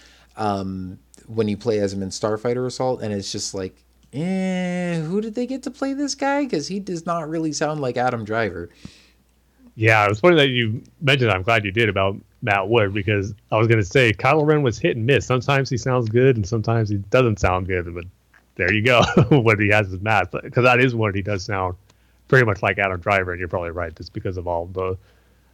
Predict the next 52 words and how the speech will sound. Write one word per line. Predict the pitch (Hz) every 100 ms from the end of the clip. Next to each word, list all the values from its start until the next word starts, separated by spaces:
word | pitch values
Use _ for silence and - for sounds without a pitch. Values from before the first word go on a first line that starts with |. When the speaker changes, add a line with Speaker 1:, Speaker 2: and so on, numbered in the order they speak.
| _ -
Speaker 2:
uh, | 87
voice | 90 101 92 -
effects | - 90 -
that | 101
they | 98
have | 107 95 95
on | 92
there | 90
to | 90
make | 90 90
it | -
sound | 87 85
muffled | 87 - 60
and | 65
all | 62 57
that | 55 55 - _ _ _ -
kind | 95
of | 82
Speaker 1:
Mm-hmm. |
Speaker 2:
hides | 87 87
it |
away. | 82 90 87
But | 82 -
it | 95 90
sounds | 107 90 78
pretty | 104 92
much | 82
just | - 87
like | 85
how | 87
he | 87
does | 90
in | 87
The | 87
Force | 110 107 -
Awakens. | 107 101 120 143
But | 90 - _ _ _ _ -
no, | 104 98 95 -
I | 120 113
probably | 104 - 127 143
haven't | 139 139 135
played | - 131 135 139 - _ _ -
as | 110
much | 98 110 -
in | 107
the | 98 95
tie | - 107
silencer | 92 101 104 101 113 95
as | 92
you | 104
did, | 117 120
but | 107 92